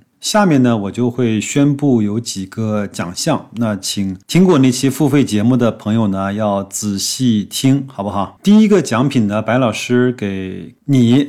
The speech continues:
准备了一个，我前面发过一个开箱视频的格力的随身的可以烧水的那个杯子啊，也，也非常的好用，做工也不错。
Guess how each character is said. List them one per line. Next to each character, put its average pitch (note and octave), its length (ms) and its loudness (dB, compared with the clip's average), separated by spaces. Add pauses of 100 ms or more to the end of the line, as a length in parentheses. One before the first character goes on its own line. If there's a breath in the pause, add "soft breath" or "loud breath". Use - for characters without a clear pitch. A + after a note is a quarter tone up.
准 A2 220 0
备 B2 140 0
了 G#2+ 300 -2
一 G#2+ 160 -8
个， A2+ 500 -2 (160 loud breath)
我 A#2+ 140 0
前 A2+ 200 -2
面 B2+ 200 2
发 C3 220 0
过 B2 200 0
一 G#2+ 180 -2
个 G#2+ 540 -2
开 C#3 180 -2
箱 C#3 180 0
视 C3+ 220 -6
频 G2 280 -10
的 G#2+ 220 -6
格 G#2+ 320 -4
力 C3 320 0
的 G2+ 500 -4 (180 soft breath)
随 A#2+ 400 0
身 C3+ 380 0
的 A2+ 500 -2
可 - 140 -2
以 A#2+ 100 2
烧 B2+ 300 0
水 B2 160 -4
的 F#2+ 140 -6
那 G#2+ 120 -2
个 G2 440 -8
杯 C#3+ 180 4
子 A2 160 -6
啊， D#2+ 300 -16 (160)
也， G#2 200 -14
也 G2+ 220 -12
非 C3 140 -6
常 A2+ 100 -2
的 A#2+ 80 0
好 F#2 240 -8
用， A#2 260 0 (240)
做 B2 220 -2
工 A#2+ 220 2
也 G2 320 -6
不 G#2 100 -14
错。 G2+ 400 -8